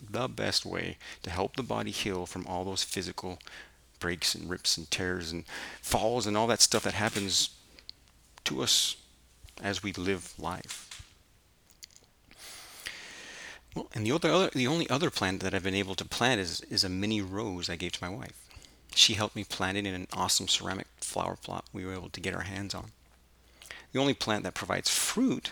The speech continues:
that I have, I didn't even plant. My brother brought me a spicy pepper in a flower pot when he came to visit once. I mean, I tried them on tacos and the other night, and they are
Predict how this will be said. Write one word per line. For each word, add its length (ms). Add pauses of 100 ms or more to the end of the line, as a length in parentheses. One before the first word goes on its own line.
(140)
that 100
I 60
have, 560 (220)
I 100
didn't 200
even 120
plant. 400 (880)
My 160
brother 340
brought 280
me 100
a 40
spicy 420
pepper 320
in 80
a 80 (100)
flower 360
pot 260
when 100
he 60
came 180
to 60
visit 300
once. 260 (680)
I 40
mean, 140
I 60
tried 240
them 120
on 80
tacos 520
and 240
the 60
other 100
night, 260
and 200
they 60
are 120